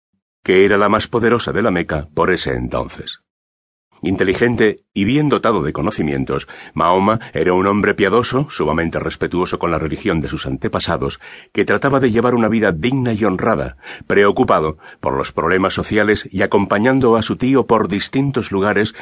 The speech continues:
durante su adolescencia, como Siria, por ejemplo,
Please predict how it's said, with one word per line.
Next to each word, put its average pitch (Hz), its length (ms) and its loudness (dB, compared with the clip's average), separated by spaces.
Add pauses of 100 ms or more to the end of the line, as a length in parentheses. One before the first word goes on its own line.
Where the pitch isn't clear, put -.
(120)
durante 87 340 0
su 78 140 -4
adolescencia, 80 720 -2 (340)
como 80 240 0
Siria, 78 540 -4
por 67 160 -4
ejemplo, 65 420 -4